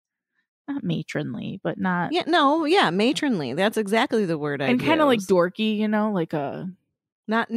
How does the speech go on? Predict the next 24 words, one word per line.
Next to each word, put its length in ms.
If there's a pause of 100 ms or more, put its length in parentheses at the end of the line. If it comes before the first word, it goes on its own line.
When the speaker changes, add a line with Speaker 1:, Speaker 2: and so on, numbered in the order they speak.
(120)
Speaker 2:
definitely 480
not 220
a 40
sex 380
symbol. 640
Speaker 1:
No, 100 (140)
but 120
this 160
picture 360
Speaker 2:
Mm-mm. 160
Speaker 1:
is, 300
is 180
pretty 280
cute. 400 (120)
I 80
was 120
like, 220
"Oh, 300
okay, 440
quarantine's 640
doing 240
you 140
well, 220
Martha." 480